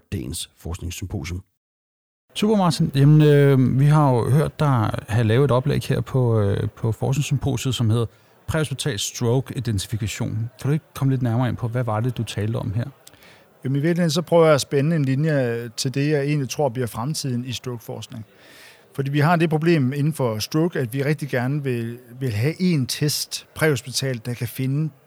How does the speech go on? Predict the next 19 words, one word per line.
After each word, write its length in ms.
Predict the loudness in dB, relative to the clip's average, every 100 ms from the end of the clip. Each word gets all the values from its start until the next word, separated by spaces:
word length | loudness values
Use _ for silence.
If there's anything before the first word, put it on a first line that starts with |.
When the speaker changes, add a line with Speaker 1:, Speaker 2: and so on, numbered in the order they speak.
| -10
Speaker 3:
den 300 | -6 -4 -6
specifikke 560 | -6 -6 -6 -6 -8
patient. 420 | -6 -8 -10 -14 -20 _ _
Og 80 | -6
hvem 220 | 0 2
er 80 | 2
den 120 | 0
specifikke 500 | -2 -4 -6 -6 -8
patient? 400 | -8 -8 -8 -10 -10
Jamen, 180 | -6 -4
det 200 | 0 2
er, 120 | 2
at 120 | 0
når 120 | -4
man 120 | -4 -4
har 60 |
symptomer 500 | -4 -6 -4 -4 -4
på 300 | -6 -4 -4 -4 _ _ _ _
stroke, 360 | -4 0 0